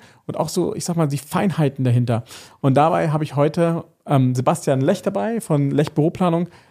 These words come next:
absoluter Experte auf dem Gebiet, wie gestaltet man Büros für große Unternehmen, für kleinere Unternehmen, so, dass man dort richtig gut arbeiten kann.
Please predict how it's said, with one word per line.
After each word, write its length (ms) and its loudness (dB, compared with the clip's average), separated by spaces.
absoluter 320 0
Experte 360 -2
auf 60 -6
dem 160 0
Gebiet, 320 -4
wie 100 -2
gestaltet 420 0
man 140 0
Büros 380 -2
für 160 -2
große 320 -2
Unternehmen, 400 -4
für 140 -2
kleinere 300 -2
Unternehmen, 420 0
so, 380 2
dass 200 -6
man 80 0
dort 200 0
richtig 420 -2
gut 280 -2
arbeiten 540 -2
kann. 260 -14